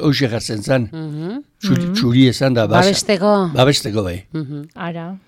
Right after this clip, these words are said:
Speaker 3: Baina hoxe arkume hilari.
Speaker 1: Ba, arkume
Speaker 3: Mhm.
Speaker 1: hilari, bai, bai,
Speaker 3: Mhm.
Speaker 1: bai.
Speaker 3: Bueno, eta bagoaz, eh, oraingo honetan B letrarekin gaude, eh? Eta, bueno, bagoaz beste batekin, eh?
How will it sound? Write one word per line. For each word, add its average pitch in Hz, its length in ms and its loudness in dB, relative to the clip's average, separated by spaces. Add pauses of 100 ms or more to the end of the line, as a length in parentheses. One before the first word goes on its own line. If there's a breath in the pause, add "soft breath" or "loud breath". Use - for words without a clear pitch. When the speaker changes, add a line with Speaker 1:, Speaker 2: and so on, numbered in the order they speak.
(240)
Speaker 3:
Baina 190 300 2
hoxe 180 420 -6
arkume 202 460 0
hilari. 185 420 -2 (240)
Speaker 1:
Ba, 127 120 2
arkume 135 280 4
Speaker 3:
Mhm. 123 80 4
Speaker 1:
hilari, 113 220 0
bai, 101 180 -2
bai, 90 100 0
Speaker 3:
Mhm. 87 140 0
Speaker 1:
bai. 110 180 -8 (840 soft breath)
Speaker 3:
Bueno, 233 200 2
eta 240 180 2
bagoaz, 220 540 6
eh, 190 480 4
oraingo 220 240 6
honetan 208 800 4
B 214 180 6
letrarekin 202 640 4
gaude, 240 420 4
eh? 349 80 -6 (280 soft breath)
Eta, 175 720 4
bueno, 214 380 2 (360)
bagoaz 202 560 4
beste 196 240 -2
batekin, 185 320 0
eh? 294 140 -2